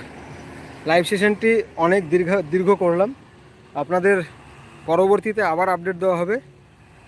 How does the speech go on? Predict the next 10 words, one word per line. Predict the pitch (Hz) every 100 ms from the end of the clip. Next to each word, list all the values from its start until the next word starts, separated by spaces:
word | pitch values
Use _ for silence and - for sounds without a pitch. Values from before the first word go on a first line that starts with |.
| - - - - - - _ _ - _ - - -
এট-, | 156 - -
এটা | 160 170
হুগলি | 175 190 190
ডিস্ট্রিক্ট, | - 170
একদম | 165 165 165
এটা | 160 147
হুগলি | 143 160 147
ডিস্ট্রিক্ট। | - 131 - _ _ _ _ _ _ _ _ _ _ _ _ - - - 143
হুগলি | 151 175
ডিস্ট্রিক্ট, | 175 - 220 -